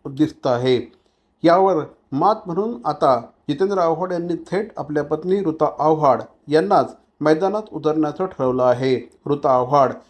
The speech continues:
यांनी नुकतंच राष्ट्रवादी काँग्रेसच्या कार्यालयामधून उमेदवारीसाठीचा अर्ज घेतला आहे. त्यानंतर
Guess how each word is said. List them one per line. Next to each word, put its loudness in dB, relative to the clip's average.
यांनी 2
नुकतंच -2
राष्ट्रवादी -2
काँग्रेसच्या -4
कार्यालयामधून 0
उमेदवारीसाठीचा -2
अर्ज -2
घेतला -2
आहे. 2
त्यानंतर 2